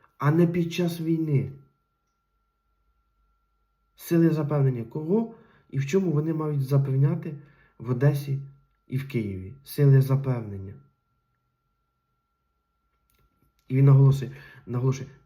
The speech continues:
поза лініями фронту. Поза лініями фронту. Тобто, яку задачу,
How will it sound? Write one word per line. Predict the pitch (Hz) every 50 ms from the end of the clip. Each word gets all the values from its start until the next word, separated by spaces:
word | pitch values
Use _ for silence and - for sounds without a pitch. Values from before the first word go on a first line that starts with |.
| _ _ _
поза | - 143 156 170 165 165 170
лініями | 165 165 170 170 170 165 165 160 160 160 151
фронту. | 139 - 151 147 143 127 117 110 107 - - - - _ _ _ _ _ _ _ _ _
Поза | - 147 147 143 143
лініями | 139 131 127 127 123 120 120 120 117 113
фронту. | - - 117 104 104 110 - - _ _ _ _ _ _ _ _ _ _ _ _ _ _ _ _ _ _ _ _ _ _ _
Тобто, | - 147 139 139 151
яку | 147 147 143 139 - 214 - - - - -
задачу, | 127 120 135 131 131 - 143 - 240 - - -